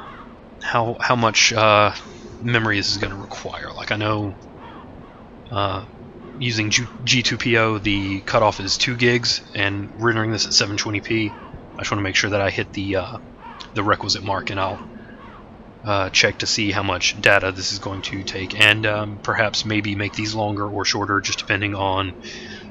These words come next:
your guys' personal preference and, uh, just data requirements. So,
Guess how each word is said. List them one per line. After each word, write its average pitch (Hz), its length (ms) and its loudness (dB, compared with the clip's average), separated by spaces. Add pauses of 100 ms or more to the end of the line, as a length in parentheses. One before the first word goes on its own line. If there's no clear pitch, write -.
your 117 100 2
guys' 110 300 6
personal 110 300 0
preference 101 520 2
and, 98 400 0
uh, 90 240 0
just - 160 0
data 90 200 -2
requirements. - 600 -10
So, 98 380 2